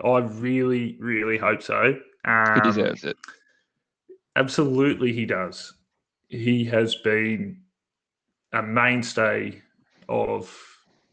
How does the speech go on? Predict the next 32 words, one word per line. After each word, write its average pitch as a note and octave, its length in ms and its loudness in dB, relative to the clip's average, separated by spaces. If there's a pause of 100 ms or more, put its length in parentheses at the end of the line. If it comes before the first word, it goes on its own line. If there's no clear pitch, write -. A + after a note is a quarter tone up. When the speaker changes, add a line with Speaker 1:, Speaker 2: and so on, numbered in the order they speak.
Speaker 1:
not C3 160 -4
just - 340 -10
Duke - 400 0 (420)
basketball, G#2+ 540 0
but G#2 200 2 (680)
of G#2 560 -2 (360)
basketball A#2 720 0
in A2+ 200 -2
America G#2 560 0
for G#2+ 340 -6
so G#2 300 -2
long. B2+ 400 2 (580)
Uh, G2+ 380 -2 (120)
I A#2 120 2
really A2+ 460 0
hope G#2+ 440 -4
that, - 240 -2 (760)
you G#2+ 100 -8
know, F#2+ 120 -4
they A2+ 120 4
can - 180 -4
pull A#2 220 6
it G#2+ 180 2
out G2+ 320 0
and F#2+ 480 -8 (220)
send G#2+ 300 0
him A2 120 2
off A2 180 -2
in G#2+ 80 -2
the G#2 80 -2
right G2+ 260 2
way. G#2 460 2